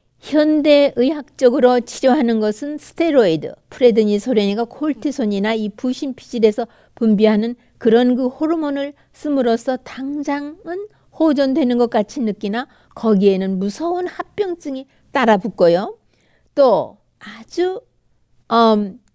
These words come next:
여러 가지로 힘들 때에는 의사가 수술을 합니다. 그러나 이 합병증으로 인하여, 음,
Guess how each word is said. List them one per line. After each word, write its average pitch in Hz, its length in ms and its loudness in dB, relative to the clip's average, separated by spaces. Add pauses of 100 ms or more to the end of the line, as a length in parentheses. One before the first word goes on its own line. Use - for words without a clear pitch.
(960)
여러 254 260 6
가지로 247 480 4
힘들 277 520 0
때에는 233 600 4 (400)
의사가 240 460 4
수술을 320 460 -4
합니다. 175 560 -6 (460)
그러나 269 560 4
이 233 200 0
합병증으로 294 960 0
인하여, 240 600 2 (420)
음, 196 360 0